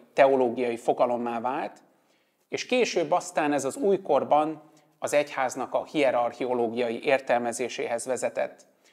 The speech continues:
Az egyházra úgy gondoltak, mint societas perfecta, mint tökéletes közösség, és ennek,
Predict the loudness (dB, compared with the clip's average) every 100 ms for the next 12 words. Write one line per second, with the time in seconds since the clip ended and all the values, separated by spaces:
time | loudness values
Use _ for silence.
0 | _ -4 -2 0 -2 -2 0 0 0 -2
1 | 0 0 -2 -6 -6 -10 -4 -4 -2 -6
2 | -4 -4 -2 0 0 0 -6 -6 -4 -4
3 | -4 -14 _ _ -20 _ -16 -4 -2 0
4 | 0 0 -4 -4 -4 -4 -6 -6 -6 -6
5 | -4 -4 -4 -8